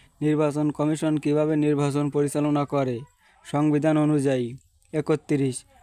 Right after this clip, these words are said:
প্রধান নির্বাচন কমিশনারকে কে নিয়োগ দেন? রাষ্ট্রপতি। বত্রিশ, কোনটি নির্বাচন কমিশনের কাজ নয়?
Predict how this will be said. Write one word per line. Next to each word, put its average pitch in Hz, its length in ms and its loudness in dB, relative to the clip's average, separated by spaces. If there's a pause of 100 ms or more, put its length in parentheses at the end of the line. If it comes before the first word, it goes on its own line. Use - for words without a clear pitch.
(160)
প্রধান 147 360 2
নির্বাচন 147 600 0
কমিশনারকে 151 800 0
কে 147 280 -2
নিয়োগ 147 260 2
দেন? 135 400 -2 (320)
রাষ্ট্রপতি। 139 760 -2 (480)
বত্রিশ, 143 600 -2 (280)
কোনটি 151 380 -2
নির্বাচন 147 520 0
কমিশনের 151 540 -2
কাজ 143 320 0
নয়? 131 320 0